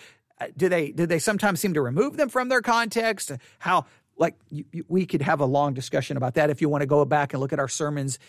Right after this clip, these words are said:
And I think Romans one, we spent, what, eight weeks, I don't know, months, who knows how long, uh, looking at how New Testament writers use Old Testament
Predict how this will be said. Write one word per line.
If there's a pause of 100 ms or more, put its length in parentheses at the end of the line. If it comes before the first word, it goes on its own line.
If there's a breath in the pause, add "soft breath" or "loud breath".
(140)
And
I
think
Romans
one, (200 soft breath)
we
spent,
what,
eight
weeks, (320)
I
don't
know,
months,
who
knows
how
long, (320 soft breath)
uh,
looking
at
how (260 soft breath)
New
Testament
writers
use
Old
Testament